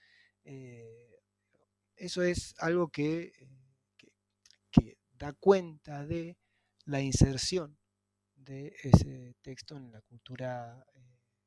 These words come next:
popular, la cultura de masas argentina, ¿no? Y eso, decía, llega por, por esos caminos alternativos, por, por, por el cine, por, eh, bueno, eventualmente la televisión, también existieron adaptaciones,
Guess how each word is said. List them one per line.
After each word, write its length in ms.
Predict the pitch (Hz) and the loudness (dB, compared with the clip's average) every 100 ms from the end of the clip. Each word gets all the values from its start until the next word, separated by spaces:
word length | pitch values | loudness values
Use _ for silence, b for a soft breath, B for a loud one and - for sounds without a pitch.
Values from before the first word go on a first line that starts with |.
| _ _ _ _ | _ _ _ _
popular, 540 | 120 - 127 143 151 | -20 -8 -2 -2 -2
la 100 | 139 | -8
cultura 360 | - 117 127 120 | -20 -20 -16 -16
de 100 | 113 | -12
masas 440 | 123 120 - 127 | -6 -2 -2 -2
argentina, 560 | - - 135 147 127 123 | -4 -4 -14 -14 -14 -10
¿no? 120 | 165 | -6
Y 100 | 170 | -4
eso, 260 | 175 185 175 _ 160 | -4 -6 -14 _ _
decía, 280 | 151 151 | -12 -6
llega 300 | 143 - 185 | 4 4 4
por, 220 | 175 147 - | 0 -8 -16
por 180 | 147 | -16
esos 220 | 151 170 - | -14 -14 -12
caminos 640 | 147 147 156 165 160 - _ _ _ _ _ | -10 -10 -8 -10 -12 -18 _ _ _ _ _
alternativos, 920 | - 131 127 120 123 - 165 127 104 | -6 2 2 0 -6 -2 -2 -2 -8
por, 260 | - 127 123 _ _ | -18 -20 -20 _ _
por, 300 | 123 127 _ _ | -20 -20 _ _
por 140 | 123 | -20
el 80 | 117 | -16
cine, 420 | - 170 185 190 | -10 -10 -10 -12
por, 260 | 175 123 117 | -14 -18 -20
eh, 480 | 113 _ _ - _ _ | -20 _ _ -20 _ _
bueno, 160 | 131 117 | -20 -20
eventualmente 600 | 107 110 113 123 123 - _ _ | -20 -20 -20 -20 -20 -20 _ _
la 80 | 135 | -20
televisión, 520 | - 117 117 117 160 151 | -20 -12 -2 2 2 -2
también 260 | 135 135 | -10 -6
existieron 460 | 131 135 - 139 131 | 6 6 6 -4 -12
adaptaciones, 840 | 127 123 123 123 165 165 170 160 | -12 -12 -12 -8 -4 -4 -6 -12